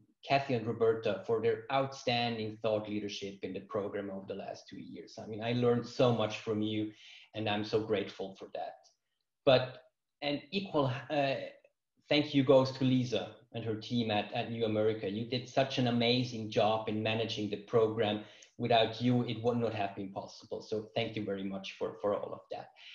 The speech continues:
And, and last but not least, also, I would like to thank Catherine in, in my team at the Jacobs Foundation. She has been working so hard over the last two years,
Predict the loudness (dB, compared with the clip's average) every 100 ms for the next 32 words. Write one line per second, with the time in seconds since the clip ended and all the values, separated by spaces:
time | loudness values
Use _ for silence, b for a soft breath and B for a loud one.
0 | B B B 2 4 2 -2 2 4 4
1 | 6 4 4 2 4 0 2 6 6 8
2 | 6 8 6 4 -2 -2 2 2 2 0
3 | 2 2 0 -2 -2 -2 0 -2 -2 -6
4 | -4 -4 -4 -4 0 2 2 0 0 2
5 | 0 2 2 2 -4 -6 -4 -2 -4 -6
6 | -8 -8 -4 -4 -4 -2 0 2 0 2
7 | 2 6 6 8 6 4 4 4 2 0
8 | -2 -2 2 0 0